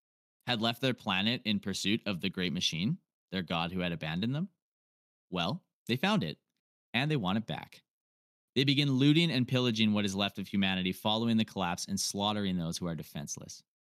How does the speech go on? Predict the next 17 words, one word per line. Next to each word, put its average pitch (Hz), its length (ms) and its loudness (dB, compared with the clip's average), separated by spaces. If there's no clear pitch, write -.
To 120 80 2
make 139 180 4
matters 127 320 0
worse, 110 380 0
the 127 80 -2
Cabal's 135 400 2
conquest 123 640 -2
has 107 180 -2
coincidentally 113 840 2
led 98 280 0
them 98 160 0
to 101 200 -4
our 156 160 0
solar 87 300 -4
system 95 320 -2
as 135 160 0
well, 151 360 -2